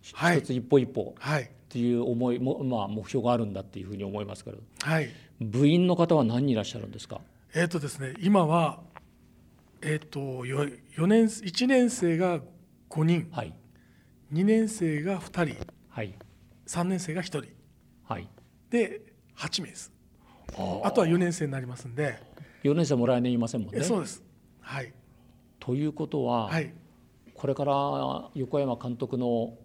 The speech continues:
Speaker 2: まあ、やるべきことは、
Speaker 1: はい。
Speaker 2: やっぱ部員を集めるということも重要なお仕事ですね。
Speaker 1: はい。なので、あの、まず酪農学園さんと、あの、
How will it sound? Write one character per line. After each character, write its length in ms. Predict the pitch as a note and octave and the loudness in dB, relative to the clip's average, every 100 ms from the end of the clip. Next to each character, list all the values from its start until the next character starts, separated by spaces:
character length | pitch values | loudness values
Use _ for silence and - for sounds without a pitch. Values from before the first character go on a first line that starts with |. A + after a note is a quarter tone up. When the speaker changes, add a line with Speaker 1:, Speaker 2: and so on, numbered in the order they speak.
| - | -8
Speaker 2:
ま 160 | B2+ A2 | -4 -2
あ、 40 | |
や 140 | A2+ | 0
る 80 | A#2+ | 0
べ 100 | C3 | -2
き 60 | B2 | -4
こ 120 | C3 | -8
と 160 | B2 A2+ | -4 -2
は、 260 | G#2 G2+ | -2 -4
Speaker 1:
は 140 | - C#3+ | -8 -8
い。 80 | A#2+ - - | -10 -18 -8
Speaker 2:
や 80 | A#2+ | -6
っ 40 | |
ぱ 40 | |
部 220 | A#2 G2 A#2 | -6 -6 -4
員 320 | D#3 D#3 D#3 | 0 0 2
を 280 | C#3+ D3 A#2+ | 2 0 -4
集 140 | - C#3+ | -4 -2
め 100 | F#3 | -2
る 100 | F#3 | -2
と 120 | C#3+ | -4
い 60 | |
う 60 | A#2+ | -4
こ 120 | A#2+ | -4
と 100 | A#2 | -4
も 340 | A#2+ G2+ F#2+ - - | -2 -2 -6 -16 -20
重 180 | - B2+ | -10 -4
要 160 | C3 B2+ | -2 -2
な 80 | C3 | -2
お 100 | B2 | -4
仕 140 | - | -4
事 240 | D#3+ - | -6 -6
で 80 | F#2 | -14
す 140 | - - | -18 -18
ね。 340 | F#2+ A2 D3 _ _ _ | -16 -16 -18 _ _ _
Speaker 1:
は 160 | - E3+ | -2 -2
い。 120 | D3+ - | -2 0
な 140 | A#3+ | 0
の 100 | B3 | 2
で、 380 | A3 A3+ F#3+ - - - | 2 2 0 -6 -20 -20
あ 120 | - G3 | -4 0
の、 120 | F3+ | 2
ま 160 | F#3 | 0
ず 300 | C#4 C#4 B3 - - | 0 -4 -6 -12 -4
酪 240 | F#3+ F#3+ | -4 -2
農 180 | G#3+ G#3+ | -2 0
学 300 | G#3 G3+ G#3+ | -2 -4 -4
園 160 | G#3 G3 | -2 -4
さ 240 | G3 G3+ | -6 -8
ん 100 | F#3+ F#3+ - - _ | -8 -10 -20 -20 _
と、 320 | C#4 D4 - - - - - - - _ | 2 2 0 -16 -20 -20 -20 -20 -20 _
あ 120 | E3+ | 0
の、 420 | E3+ D#3 C#3 B2 | 2 0 -2 -8